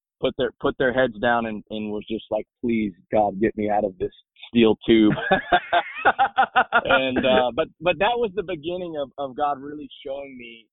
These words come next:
Speaker 1: um, who I was in the Lord, that I wasn't made for fear, for fear of man. And he was preparing me for, for this ministry that he's called me to.
Speaker 2: It's so awesome. It's so amazing. 'Cause, 'cause,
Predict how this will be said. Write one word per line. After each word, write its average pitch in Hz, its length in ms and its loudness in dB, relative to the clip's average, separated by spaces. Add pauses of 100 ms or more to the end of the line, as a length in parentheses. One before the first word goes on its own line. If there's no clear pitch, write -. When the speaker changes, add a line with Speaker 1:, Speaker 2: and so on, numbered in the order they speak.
(140)
Speaker 1:
um, 104 360 -8 (360)
who 147 160 -6
I 127 120 -2
was 113 400 -6
in 110 120 -10
the 104 80 -12
Lord, 98 380 -10 (120)
that 104 120 -6
I 101 100 -2
wasn't 110 380 -2
made 104 220 -6 (100)
for 98 80 -12 (140)
fear, 95 360 -4 (120)
for 101 80 -6 (100)
fear 104 220 6
of 95 120 -2
man. 95 480 -2
And 104 120 2
he 113 100 8
was 107 240 4
preparing 113 600 4
me 98 280 0
for, 98 320 2 (120)
for 98 160 0
this 95 220 -2
ministry 98 520 -2
that 90 100 -8
he's 90 220 -10
called 95 200 0
me 90 120 -8 (100)
to. - 140 -8 (760)
Speaker 2:
It's - 160 -16
so 131 180 2
awesome. 98 480 -2
It's 107 100 -12
so 139 80 -4
amazing. 107 480 -2
'Cause, 131 140 -6 (380)
'cause, 143 160 2